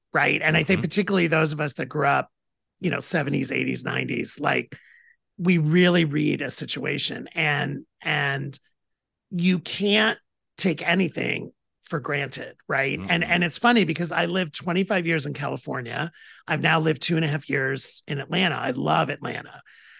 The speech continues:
Speaker 2: Mm-hmm.
Speaker 1: Atlanta is a very liberal, progressive city with a great
Speaker 2: Yep.
Speaker 1: queer community. But I go outside of Atlanta,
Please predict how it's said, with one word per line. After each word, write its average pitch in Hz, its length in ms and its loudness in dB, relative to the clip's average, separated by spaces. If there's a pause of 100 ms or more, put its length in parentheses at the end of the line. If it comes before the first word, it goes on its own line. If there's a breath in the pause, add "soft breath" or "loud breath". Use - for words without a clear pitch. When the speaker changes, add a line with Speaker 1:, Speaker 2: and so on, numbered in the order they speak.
(160 loud breath)
Speaker 2:
Mm-hmm. - 20 2
Speaker 1:
Atlanta 165 540 2
is 151 220 -2
a 147 60 -4
very 156 380 2
liberal, 143 400 -2
progressive 127 720 -6
city - 340 -4
with 127 160 -8
a 143 60 -6
great 135 360 -4
Speaker 2:
Yep. - 120 0
Speaker 1:
queer 170 180 -2
community. - 540 -6
But 131 160 -4
I 151 100 0
go 180 140 2
outside 240 400 2
of - 80 0
Atlanta, 123 560 -10